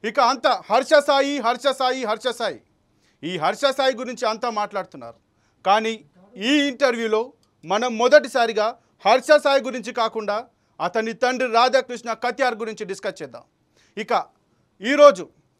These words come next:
హర్ష సాయి గురించి, తన యొక్క, ఆ, పుట్టు పూర్వోత్తరాల గురించి, తన యొక్క బ్యాక్‌గ్రౌండ్, బ్యాక్‌గ్రౌండ్ గురించి చర్చించడానికి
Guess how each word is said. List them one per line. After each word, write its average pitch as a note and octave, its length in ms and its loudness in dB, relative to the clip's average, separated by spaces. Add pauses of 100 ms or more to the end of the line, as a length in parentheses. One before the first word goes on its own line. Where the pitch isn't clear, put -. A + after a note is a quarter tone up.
(240)
హర్ష A#3+ 220 2 (100)
సాయి D4 300 4
గురించి, C4 520 -6 (360)
తన A3+ 80 -2
యొక్క, A#3+ 380 0 (600)
ఆ, D#3 180 -6
పుట్టు B3+ 380 -2
పూర్వోత్తరాల C#4 680 0
గురించి, B3 540 -8 (420)
తన A3+ 100 0
యొక్క B3 220 2
బ్యాక్‌గ్రౌండ్, A#3+ 720 4
బ్యాక్‌గ్రౌండ్ B3+ 540 4
గురించి A#3+ 440 -8 (540)
చర్చించడానికి A#3+ 880 -2